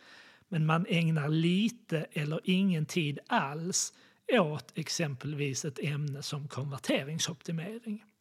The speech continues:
Och det är ju så, ska man få ut så stort resultat som möjligt av sin annonsering så måste man även arbeta med konverteringsoptimering.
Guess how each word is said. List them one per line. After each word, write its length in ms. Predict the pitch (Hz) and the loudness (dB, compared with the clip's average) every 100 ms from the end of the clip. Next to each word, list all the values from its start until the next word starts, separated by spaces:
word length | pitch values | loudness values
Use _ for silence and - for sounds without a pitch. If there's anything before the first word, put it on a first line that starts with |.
| _ _ _ _ _ _ - - | _ _ _ _ _ _ -14 -10
Och 160 | - 175 | 0 4
det 60 | |
är 60 | 214 | 6
ju 120 | 190 | 6
så, 240 | 180 202 160 | 4 2 0
ska 220 | - 190 | 0 2
man 280 | 175 175 - - | 4 2 0 -10
få 180 | - - | -8 2
ut 340 | 202 175 147 - | 6 6 4 -4
så 200 | - 175 | -4 -4
stort 420 | - 233 180 - | 0 2 2 0
resultat 500 | 170 185 - 165 - | -2 -2 0 0 0
som 140 | 156 | 0
möjligt 440 | 165 165 151 139 - - - - - | 2 2 0 -2 -6 -20 -20 -12 0
av 220 | 175 135 | 0 2
sin 240 | - 156 | 0 0
annonsering 720 | 151 156 147 160 120 120 135 - - - | 0 0 2 2 0 -6 -8 -12 -20 -16
så 140 | - 160 | -6 -2
måste 240 | 156 - | 0 0
man 140 | 156 - | 0 0
även 520 | 175 180 196 156 143 - | 2 2 2 2 -2 2
arbeta 640 | 156 160 143 143 - 135 | 2 2 0 -4 -6 -4
med 420 | 151 147 123 127 - - _ | -2 -2 -4 -8 -12 -20 _
konverteringsoptimering. 1500 | - 156 151 - 208 135 147 - 139 - 143 139 156 196 185 | 0 0 0 2 0 0 -4 -4 -6 -6 -6 -6 -8 -6 -6